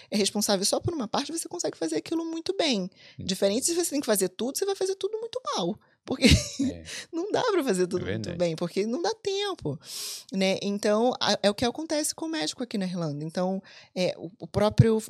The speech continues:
Speaker 1: é, enfermeiro, o papel do enfermeiro aqui na Irlanda, ele é o mesmo que seria comparado a um técnico de enfermagem no Brasil,
Speaker 2: Entendi.
Speaker 1: né? Porque o papel do enfermeiro no Brasil,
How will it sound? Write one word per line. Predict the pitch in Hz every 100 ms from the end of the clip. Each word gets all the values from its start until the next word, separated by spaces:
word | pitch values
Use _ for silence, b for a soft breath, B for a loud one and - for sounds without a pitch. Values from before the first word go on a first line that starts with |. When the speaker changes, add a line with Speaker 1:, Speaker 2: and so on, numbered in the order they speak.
| -
Speaker 1:
é, | 190 -
enfermeiro, | 185 196 202 190 196 175 160
o |
papel | 180 196 208
do | 233
enfermeiro | 269 247 196 180
aqui | 175 175
na | 160
Irlanda, | 156 160 208 247 190 - B B B -
ele | 180 185 185 208 -
é | 208
o | 208
mesmo | 202 247 294 294
que | 330
seria | - 247 226 233 233
comparado | 226 233 240 208 214 220
a | 233
um | 233
técnico | 247 226 220 226 262
de | 233
enfermagem | 233 254 254 254 285 269
no | 190
Brasil, | 165 143 156 - _ B B
Speaker 2:
Entendi. | 101 - 95 90
Speaker 1:
né? | 175 175 -
Porque | - 196 - 202 185 -
o | 170
papel | 175 185 180 185 170
do | 160
enfermeiro | 165 170 170 180 175 185
no | 196
Brasil, | 220 220 226 233 -